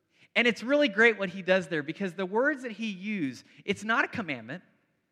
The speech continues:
It's not like, "You're going to do this." It's what's gonna happen. He's saying, "You will. This is going to happen. You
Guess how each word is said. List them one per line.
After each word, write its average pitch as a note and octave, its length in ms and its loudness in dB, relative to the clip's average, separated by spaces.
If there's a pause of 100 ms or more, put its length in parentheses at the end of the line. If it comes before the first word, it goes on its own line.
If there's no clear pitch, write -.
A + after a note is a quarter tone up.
(220)
It's G3 160 -6
not B3 180 4
like, A#3 200 -2
"You're C4 180 0
going A#3+ 340 0
to G#3 120 -10
do D3+ 200 -8
this." B2+ 400 -12 (1700)
It's E3+ 180 -6
what's G#3+ 200 -4
gonna B2 160 -10
happen. A#2+ 360 -8 (1900)
He's A3 200 -4
saying, G3 380 -2
"You G3+ 200 -2
will. A#2 520 -8 (1120)
This D#3+ 340 -2
is D3 140 -4
going B2 240 -8
to G#2+ 40 -18
happen. A#2 440 -16 (540)
You G3+ 220 -2